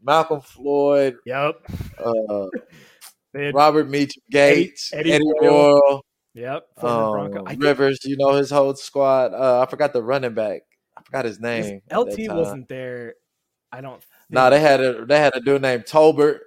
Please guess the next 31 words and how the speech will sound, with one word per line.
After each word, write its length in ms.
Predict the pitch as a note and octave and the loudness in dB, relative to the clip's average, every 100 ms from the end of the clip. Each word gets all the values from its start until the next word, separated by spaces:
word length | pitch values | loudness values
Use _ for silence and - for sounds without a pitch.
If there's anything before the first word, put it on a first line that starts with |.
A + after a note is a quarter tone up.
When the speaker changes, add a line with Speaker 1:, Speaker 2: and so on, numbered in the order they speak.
| _ _ - | _ _ -4
Speaker 2:
Yeah, 240 | E3+ D3 | -2 -2
Mike 280 | B2+ D#3 E3 | -2 -6 -6
Tolbert. 420 | - D3+ B2 A#2 | -8 -2 0 0
Speaker 1:
Um, 60 | G#2+ | -2
big 120 | - D#3+ | -6 0
Speaker 2:
Oh, 40 | |
Speaker 1:
guy. 360 | D3 C#3 C3+ C3 | 4 4 6 4
Speaker 2:
that 80 | C3 | 0
was 120 | - A2 | -6 -20
massive. 800 | B2+ G3 B3+ - B3+ B2 A#2 A2+ | -16 -14 -12 -8 0 2 4 2
Speaker 1:
Uh, 220 | G#2 F2+ _ _ - | -2 -8 _ _ 0
they 60 | D#3+ | 4
had 120 | C3+ | 4
another, 380 | C3 D#3 E3 C3 | 4 2 2 2
they 120 | D3 | 2
had 140 | D#3+ | 2
another 300 | C3 C#3+ D#3+ A#2+ | 2 0 0 0
drafted 560 | B2+ B2 A#2+ A#2 G2+ | 2 2 -2 -8 -10
running 260 | A#2 A#2+ A2+ | -8 -6 -4
back 220 | A2+ G#2+ | -6 -6
that 100 | G#2 | -8
they 160 | A#2 A#2 | -6 -4
had. 380 | A#2 A2+ A2 G#2+ | -4 -4 -6 -8
Um, 220 | - D#3 | -6 -4
Speaker 2:
Uh, 320 | D3+ D3 D3 | -2 -4 -4
Speaker 1:
man, 120 | C#3+ | -4
I 40 | B2+ | -4
forgot 300 | A#2+ A#2+ A2+ | -2 -4 -4
his 140 | B2+ | -6
name. 80 | B2 | -8
Speaker 2:
Ryan. 1300 | C#3 D3+ E3+ F3 F3 F3 E3+ E3 E3 D#3+ D#3+ D#3 D#3 | -8 -6 -6 -8 -8 -10 -10 -12 -12 -12 -14 -14 -16